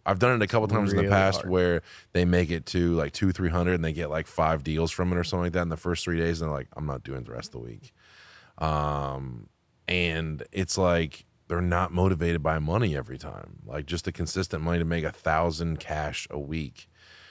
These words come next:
Speaker 1: they're not motivated by that. They're motivated by these beats competitions. They're motivated by cleaning the bathrooms. They're motivated by something like that. They're not motivated. I've, I've, I've tried to motivate Derek Banks to get a car.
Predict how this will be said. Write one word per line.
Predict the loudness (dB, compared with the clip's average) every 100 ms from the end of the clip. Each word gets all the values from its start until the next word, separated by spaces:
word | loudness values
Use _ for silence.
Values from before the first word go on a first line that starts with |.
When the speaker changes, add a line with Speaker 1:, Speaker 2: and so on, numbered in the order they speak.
| _ _ _ -4
Speaker 1:
they're | -2
not | 0 -2
motivated | 0 -2 -2 -6 -8 -10
by | -12 -10
that. | -10 -8
They're | -2
motivated | 2 2 4 4 4 4
by | 4 4 2
these | -2 -6 -2
beats | 2 2 4
competitions. | 4 4 4 4 4 2 2
They're | 2
motivated | 4 4 2 0 0
by | 0 -2
cleaning | 0 0
the | 2
bathrooms. | 4 4 4 2 2 2 -2
They're | 0
motivated | 0 0 0 -2 -2
by | -6
something | -4 -6
like | -6 -2
that. | 0 2 0 -6 -20 -20 _ _ 0
They're | 4 6
not | 6 4
motivated. | 4 4 2 -2 -8 -10 0
I've, | 8 8 8
I've, | 2 4 4 4 4
I've | 4 4
tried | 4 4
to | 6
motivate | 6 6 6 6 4 4 2
Derek | 4 4 4
Banks | 2 2 0
to | 0
get | 0
a |
car. | 2 2 2 -2